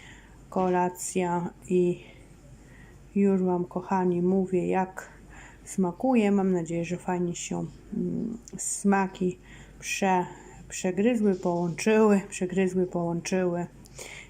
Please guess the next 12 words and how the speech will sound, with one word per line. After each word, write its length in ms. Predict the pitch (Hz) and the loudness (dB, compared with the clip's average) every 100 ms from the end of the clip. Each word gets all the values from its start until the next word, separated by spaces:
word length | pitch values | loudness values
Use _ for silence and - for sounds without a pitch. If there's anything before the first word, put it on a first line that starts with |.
| - | -4
Jak 160 | 185 175 | -2 -2
zwał, 300 | 170 175 170 | -2 -4 -4
tak 280 | - - | -8 -8
zwał. 380 | 160 190 196 185 180 - - - - - | -2 0 2 0 -4 -16 -20 -18 -20 -12
Fajna, 500 | - 214 190 180 175 | -2 0 2 -2 0
lekko 360 | 208 233 - 185 | 0 0 -4 -4
słodka 460 | - 208 208 185 | 0 -2 0 -4
ta 300 | 185 175 170 - - - - - - - - | -2 -2 -2 -10 -20 -20 -20 -18 -20 -20 -8
kapusta. 720 | - - 262 254 - 185 180 | -6 -2 -2 -2 -2 -2 -2
Widzicie, 460 | 175 165 160 - 175 | -2 -6 -8 -6 -4
jest 180 | 170 | -4
rzodkiewka. 840 | - - - 220 196 - - 175 | -6 -10 -2 0 0 -4 -4 -4